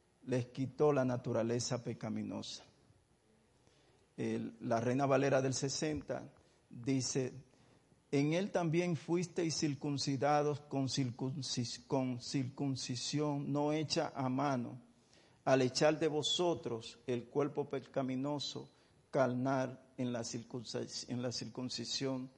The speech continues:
de Cristo." Cristo es nuestra circuncisión. Eh, y eso es lo que yo quiero que, que, que nosotros entendamos esto.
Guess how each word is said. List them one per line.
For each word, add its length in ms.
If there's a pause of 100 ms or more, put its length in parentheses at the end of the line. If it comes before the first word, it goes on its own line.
(340)
de 480
Cristo." 600
Cristo 460
es 120
nuestra 640 (260)
circuncisión. 1080 (640)
Eh, 440 (1700)
y 120
eso 180
es 40
lo 100
que 120
yo 140
quiero 380 (480)
que, 360
que, 420 (200)
que 140
nosotros 600
entendamos 1040 (240)
esto. 480